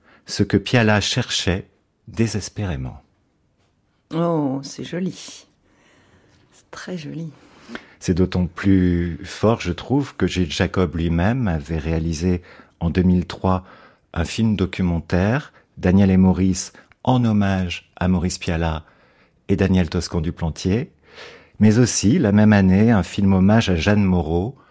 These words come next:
Speaker 1: Pour l'amour de Jeanne. Pour l'amour de Sabine aurait pu être le titre du très beau film que vous avez consacré à votre sœur autiste, plus sobrement intitulé Elle s'appelle Sabine.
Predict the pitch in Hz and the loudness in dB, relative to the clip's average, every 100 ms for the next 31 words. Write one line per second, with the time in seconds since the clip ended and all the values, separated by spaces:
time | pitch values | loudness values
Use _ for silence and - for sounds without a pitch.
0 | _ _ 95 92 90 95 120 113 92 87 | _ _ 0 2 2 2 2 0 -2 -2
1 | 82 71 71 67 67 - - - - _ | -2 -4 -4 -8 -12 -18 -20 -20 -20 _
2 | _ _ _ 107 101 101 101 107 147 135 | _ _ _ 2 4 4 4 4 4 2
3 | 104 - 95 85 85 98 - - - _ | -2 0 -2 -2 -4 -4 -8 -14 -18 _
4 | _ 98 98 98 104 101 - 90 87 - | _ 0 0 0 0 0 0 -2 -4 -6
5 | 117 - 92 80 - - 113 101 87 - | -8 -6 -6 -6 -8 -2 0 0 0 -2
6 | 117 117 98 82 80 90 82 - 90 - | 0 0 -2 -6 -4 -4 -4 -6 -8 -8
7 | 85 - 95 85 - 90 - 80 - - | -8 -6 -6 -6 -10 -10 -8 -6 -6 -8
8 | - - - _ - - - - _ _ | -12 -14 -20 _ -20 -20 -20 -20 _ _
9 | - 101 - 87 98 101 95 - 92 - | -2 0 2 4 4 6 4 0 -6 -2
10 | 98 98 90 - 92 - 95 123 - 92 | 0 0 -2 -4 -6 -2 -2 -2 -4 -6
11 | 82 95 131 | -2 0 0